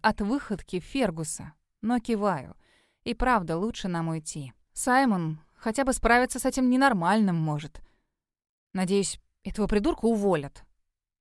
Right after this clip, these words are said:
Кот и дракон продолжают ругаться, пока мы поднимаемся по лестнице, но я почти не различаю слов.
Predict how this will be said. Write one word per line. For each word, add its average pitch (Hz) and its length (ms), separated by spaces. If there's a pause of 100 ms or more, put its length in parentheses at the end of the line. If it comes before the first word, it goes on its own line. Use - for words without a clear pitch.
(180)
Кот 285 240
и 247 140
дракон 226 420
продолжают 202 580
ругаться, 196 520
пока 170 280
мы 214 140
поднимаемся 180 640
по 175 120
лестнице, 175 640 (340)
но 202 80
я 226 160
почти 233 320
не 240 120
различаю 190 500
слов. 190 460